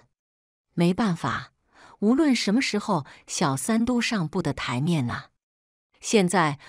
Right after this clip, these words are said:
我老公昏迷不醒，一个月三十万的治疗费我去哪儿凑？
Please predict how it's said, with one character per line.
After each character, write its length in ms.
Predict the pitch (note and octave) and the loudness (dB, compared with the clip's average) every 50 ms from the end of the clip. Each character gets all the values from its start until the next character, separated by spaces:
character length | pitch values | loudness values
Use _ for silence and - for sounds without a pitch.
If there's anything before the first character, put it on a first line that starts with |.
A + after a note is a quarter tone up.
| - - - | -20 -6 0
我 140 | G3+ G#3 G#3+ | 2 2 4
老 240 | G#3+ F#3 D3 C3+ | 4 4 2 2
公 240 | C3 - G#3 G#3 G#3 | 0 2 2 4 2
昏 240 | G#3 - - B3 A#3+ | 2 0 0 2 4
迷 200 | A3 G3 D#3+ E3 | 4 4 4 2
不 160 | - - F#3+ | 0 0 -2
醒， 380 | E3+ - - C3 A2+ - B2 - _ _ _ _ _ _ - - - - | -2 -2 -4 -4 -6 -6 -8 -12 _ _ _ _ _ _ -20 -18 -6 0
一 120 | G#3 A3 | 0 2
个 140 | A#3+ - C4+ | 2 4 2
月 220 | A#3+ B3+ A#3+ G#3+ | 4 4 4 2
三 280 | G3 - - D4 D4 D4+ | 2 0 -2 -2 0 0
十 200 | D4 - - G3 | 0 -2 -2 -2
万 200 | G3 B3 G#3+ F3 | 0 0 0 0
的 120 | D#3+ D#3+ | 0 -2
治 180 | D#3 - - F#3+ | -2 0 0 2
疗 240 | D3 D3+ C3+ C#3+ F#3 | 2 2 0 0 -2
费 240 | G#3+ - B3 C4+ F#3+ | -2 -2 -2 -2 0
我 160 | C#3+ C3 B2 | -2 -2 -4
去 240 | - - - - F3+ | -4 -4 -2 0 0
哪 140 | D#3+ C3+ | 0 0
儿 80 | - - | -2 -6
凑？ 400 | - - - A#3 G#3+ F3 - _ | -8 -8 -6 -6 -6 -6 -8 _